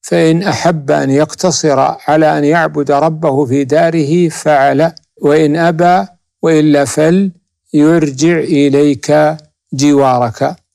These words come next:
انظر كيف خافوا منه ومن قراءته مع أنه رجل وحيد. فذهب ابن الدغنة إلى أبي بكر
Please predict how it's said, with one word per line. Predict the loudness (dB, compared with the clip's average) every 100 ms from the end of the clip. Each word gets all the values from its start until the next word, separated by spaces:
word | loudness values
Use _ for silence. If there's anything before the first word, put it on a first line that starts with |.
| _ _ 0
انظر | 0 2 2 0 -4 _ _ _ -4
كيف | 0 2 2 0 0 0 0 -6 _ _ _ _
خافوا | -4 -2 -2 0 0
منه | 2 2 2 -2 _ _ _ -6
ومن | 0 0 0
قراءته | -2 0 0 0 -2 -4 -6 -6 _ _ -6
مع | -2 -2 -2 -2
أنه | 0 0 -2 0
رجل | 0 2 0 0 0
وحيد. | -2 -2 0 0 2 -2 -4 _ _ _ _ _ _
فذهب | -8 -2 2 2 2 -2 -6 _ _ -14 -2 0 0 -2 0 0 0 -2 -8 _ -8
ابن | -4 -2 0
الدغنة | 0 0 0 0 0 0
إلى | 0 0
أبي | -2 -2 -2
بكر | -2 -2 -4 -4